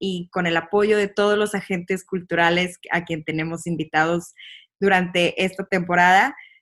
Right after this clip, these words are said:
Realmente el día de hoy estoy muy contenta que está con nosotros un gran amigo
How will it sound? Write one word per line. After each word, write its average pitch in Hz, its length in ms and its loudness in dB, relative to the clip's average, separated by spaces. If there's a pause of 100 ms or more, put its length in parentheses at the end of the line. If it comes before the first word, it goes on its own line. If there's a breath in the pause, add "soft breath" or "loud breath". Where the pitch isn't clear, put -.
(100)
Realmente 220 920 2
el 220 120 8
día 214 160 6
de 226 200 8
hoy 220 460 6
estoy 208 560 2
muy 254 220 2
contenta 277 720 4
que 208 360 2
está 208 280 -2
con 226 160 0
nosotros 214 640 0
un 208 180 0
gran 208 260 2
amigo 233 680 6